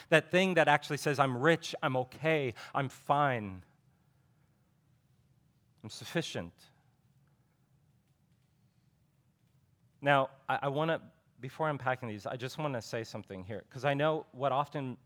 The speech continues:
happens at this point is this seems like it's usually painted as this part of faith. Of trusting, finding our identity in something other than the things of this world. That oftentimes wh-, when we hear this,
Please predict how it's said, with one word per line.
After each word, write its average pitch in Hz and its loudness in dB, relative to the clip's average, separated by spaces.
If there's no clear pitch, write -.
happens 123 -6
at 101 -14
this 107 -10
point 101 -12
is 92 -14
this 170 4
seems 170 0
like 127 4
it's 147 -4
usually 170 -2
painted 127 -2
as 104 0
this 139 -2
part 113 -2
of 110 -8
faith. - -12
Of 95 -12
trusting, - -6
finding 175 4
our 160 6
identity 139 4
in 120 -2
something 135 -6
other 123 0
than 120 -6
the 113 -4
things 113 -8
of 90 -16
this - -12
world. 85 -12
That 156 6
oftentimes 151 4
wh-, 139 -4
when 131 -2
we 131 0
hear 156 -2
this, 113 -4